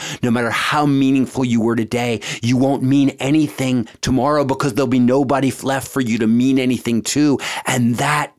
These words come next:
doesn't mean that today today doesn't matter. In fact, today is all that matters. Or your memory of yesterday, or your hope of tomorrow.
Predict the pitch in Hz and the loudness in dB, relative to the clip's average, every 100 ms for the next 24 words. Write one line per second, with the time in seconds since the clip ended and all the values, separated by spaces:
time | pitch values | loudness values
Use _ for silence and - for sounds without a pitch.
0 | _ 143 123 104 123 - 104 113 113 151 | _ -4 -4 -2 -4 -4 -2 -2 0 -2
1 | 95 - 104 - 175 - 85 - - _ | -4 -6 -8 -6 -4 -2 -4 -8 -14 _
2 | _ _ _ _ _ _ _ _ _ _ | _ _ _ _ _ _ _ _ _ _
3 | _ _ _ _ _ _ _ _ - 98 | _ _ _ _ _ _ _ _ -12 -8
4 | 92 85 - - - 95 90 87 101 92 | -6 -6 -4 -6 -6 -6 -4 -2 -2 -2
5 | 90 - 104 95 95 98 95 - - 92 | -6 -6 -8 -4 -2 -2 -4 -8 -8 -4
6 | 98 110 87 - 82 78 78 - - _ | -2 -2 -6 -6 -8 -8 -10 -10 -12 _
7 | _ _ _ _ _ _ _ _ _ _ | _ _ _ _ _ _ _ _ _ _
8 | _ _ _ _ _ _ _ _ _ _ | _ _ _ _ _ _ _ _ _ _
9 | 120 113 110 110 107 110 110 107 92 98 | -2 2 4 2 2 2 2 0 -2 -2
10 | 104 - 101 101 123 127 123 117 - 131 | -2 -4 -2 -2 0 2 2 0 0 0
11 | 135 113 95 - 101 107 123 | 0 -2 -4 -2 0 2 0